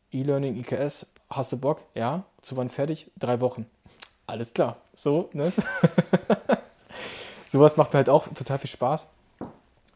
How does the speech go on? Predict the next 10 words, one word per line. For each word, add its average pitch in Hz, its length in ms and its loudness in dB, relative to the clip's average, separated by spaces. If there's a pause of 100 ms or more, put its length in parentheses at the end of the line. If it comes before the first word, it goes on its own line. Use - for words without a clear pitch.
Ähm, 123 460 -6 (840)
aber 120 320 -2
das 117 200 -10
wird 131 80 -4
sich - 80 -14
dann 117 120 -6
halt 120 140 -12 (160)
einfach - 300 -12
alles 110 200 -10
ergeben. - 340 -14